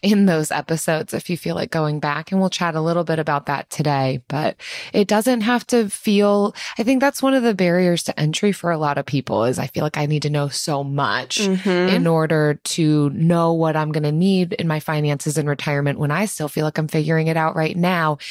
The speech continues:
Speaker 1: And that doesn't have to limit us or keep us
Speaker 2: Mm-hmm.
Speaker 1: from thinking about being kind to ourselves when we're older. Now, there's some very easy, accessible things that we can be doing that will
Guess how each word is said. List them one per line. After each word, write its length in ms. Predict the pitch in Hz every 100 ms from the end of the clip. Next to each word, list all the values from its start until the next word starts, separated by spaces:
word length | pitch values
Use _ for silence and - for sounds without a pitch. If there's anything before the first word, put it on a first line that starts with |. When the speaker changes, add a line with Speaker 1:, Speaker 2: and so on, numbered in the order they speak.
| - -
Speaker 1:
And 160 | - 185
that 120 | 170
doesn't 260 | 175 160 156
have 180 | 160 -
to 200 | 160 -
limit 340 | 175 151 147
us 280 | - 165 -
or 100 | 170
keep 380 | 156 - 170 -
us 200 | - 208
Speaker 2:
Mm-hmm. 80 | 196
Speaker 1:
from 160 | 165 151
thinking 440 | 196 202 190 165
about 460 | 156 151 143 147 - - - - -
being 260 | 202 208 202
kind 400 | - 208 247 247
to 140 | 226
ourselves 600 | 190 180 190 180 180 175 -
when 200 | 175 175
we're 180 | 165 160
older. 680 | 175 226 202 160 156 190 202 - - -
Now, 600 | 175 202 233 180 - 208 -
there's 280 | 196 190
some 380 | - - 202 185 175
very 540 | 175 196 202 202 185 -
easy, 460 | 175 180 170 170 160
accessible 540 | 156 - 160 165 160
things 300 | 156 160 143
that 100 | 143
we 80 | 147
can 180 | 151 156
be 100 | 147
doing 380 | 143 151 143 143
that 160 | 147 -
will 240 | 160 143